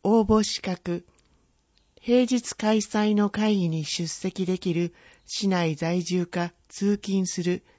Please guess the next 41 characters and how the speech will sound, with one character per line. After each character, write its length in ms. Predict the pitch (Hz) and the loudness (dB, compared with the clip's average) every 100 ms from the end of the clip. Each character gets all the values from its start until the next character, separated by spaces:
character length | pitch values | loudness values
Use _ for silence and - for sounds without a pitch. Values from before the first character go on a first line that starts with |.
| _ | _
二 160 | 185 185 | -2 0
十 180 | 220 220 | 0 -2
歳 440 | - 180 175 170 | -2 -2 0 0
以 40 | |
上 240 | 175 214 180 | 0 2 2
の 140 | 156 | 0
人。 400 | 147 - 156 151 - _ _ _ _ _ _ _ _ - | -4 -6 -6 -6 -10 _ _ _ _ _ _ _ _ -8
原 240 | 202 233 247 | 2 2 2
則 260 | 233 - | -2 -2
と 120 | 220 | -2
し 140 | 214 - | -2 0
て 240 | 202 196 - - _ - | -2 -2 -8 -20 _ -10
市 280 | - 226 | -2 2
の 240 | 190 170 160 _ _ | 2 2 -4 _ _
他 340 | 190 185 226 | -6 0 2
の 140 | 226 208 | 2 2
付 140 | 185 | 2
属 280 | 208 214 196 | 0 0 -6
機 140 | - | -8
関 280 | 214 190 180 | -4 -2 0
の 180 | 165 165 | -2 -2
委 80 | - | -4
員 320 | 180 170 151 | -2 0 0
を 160 | 156 156 - - _ - | -2 -6 -12 -20 _ -10
五 180 | 170 - - | -8 -6 -8
つ 180 | - 233 | -2 0
以 100 | 226 | 2
上 240 | 202 175 | 2 2
兼 180 | 160 165 | 0 -2
ね 140 | 196 | 0
て 160 | 190 160 | 0 -2
い 80 | 151 | 0
る 120 | 156 | -2
人 280 | - - 165 | -4 -4 -2
や 240 | 156 151 - - - _ | -2 -4 -8 -20 -20 _
公 260 | 175 190 | 0 2
務 160 | 208 214 | 4 6
員 260 | 208 180 151 | 6 4 2
を 80 | |
除 320 | 143 147 170 160 | 0 -2 -4 -6
く。 240 | - 156 | -6 -8